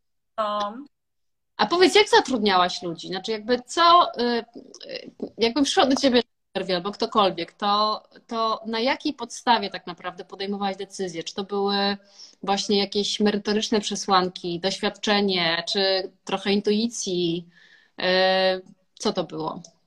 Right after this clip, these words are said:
Speaker 1: Powiem Ci tak, e, patrzyłam oczywiście na to doświadczenie, ale też kierowałam się intuicją, ze względu na to, że tak jak mój szef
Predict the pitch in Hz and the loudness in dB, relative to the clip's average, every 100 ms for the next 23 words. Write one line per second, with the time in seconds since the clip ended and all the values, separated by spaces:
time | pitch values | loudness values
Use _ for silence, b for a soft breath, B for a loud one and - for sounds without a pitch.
0 | _ 381 480 - 220 202 208 214 214 208 | _ -8 -8 -2 0 0 -2 0 0 0
1 | 208 202 - _ 294 294 453 392 330 269 | 0 -4 -10 _ -6 0 2 2 -2 -12
2 | 240 262 226 220 220 - 220 294 311 269 | -14 -12 -12 -10 -12 -10 -10 -6 -4 -2
3 | 269 262 - 240 226 233 - - 208 208 | -2 -4 -2 0 0 -2 -6 -10 -10 -8
4 | 185 170 - 185 208 339 b b b - | -8 -10 -2 0 0 -4 b b b -10
5 | 208 220 226 240 226 226 240 269 233 220 | -2 -2 0 2 6 6 6 2 0 4
6 | 196 196 202 208 226 262 - 202 | 4 4 -2 -6 -6 -4 2 2